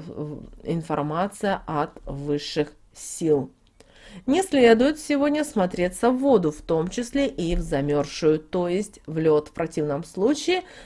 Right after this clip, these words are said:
здоровье может начать ухудшаться. Не стоит в этот, э, день давать взаймы соль, хлеб и монеты, иначе вскоре вам придётся голова-, э, голодать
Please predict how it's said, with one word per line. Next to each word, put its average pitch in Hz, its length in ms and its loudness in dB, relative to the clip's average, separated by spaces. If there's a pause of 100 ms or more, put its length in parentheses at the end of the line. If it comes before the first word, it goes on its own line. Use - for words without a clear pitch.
(140)
здоровье 170 640 2
может 277 440 2
начать 143 680 -4
ухудшаться. 151 960 -2 (440)
Не 370 120 0
стоит 233 380 4
в 196 60 0
этот, 185 260 0 (260)
э, 160 320 4
день 233 480 0
давать 190 300 4
взаймы 190 680 4 (180)
соль, 247 520 4 (400)
хлеб 226 500 4 (180)
и 196 260 -2
монеты, 151 640 0 (320)
иначе 175 400 2
вскоре 240 480 4
вам 330 180 0
придётся 277 480 0
голова-, 156 560 0
э, 165 160 0
голодать 165 760 2